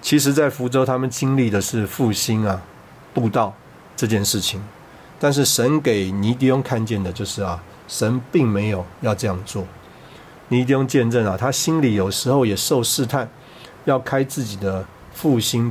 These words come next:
布道会，但是他没有这样做。他说啊，当这个王仔出门的时候啊，他就按着自己的意向来做，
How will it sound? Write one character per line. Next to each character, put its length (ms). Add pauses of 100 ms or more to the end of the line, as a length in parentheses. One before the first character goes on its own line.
布 160
道 220
会， 220 (600)
但 120
是 80
他 160
没 140
有 120
这 120
样 160
做。 220 (1400)
他 80
说 180
啊， 40
当 180
这 60
个 80
王 200
仔 240 (180)
出 200
门 140
的 80
时 140
候 100
啊， 200 (300)
他 120
就 120
按 180
着 100
自 220
己 140
的 140
意 180
向 280
来 160
做， 260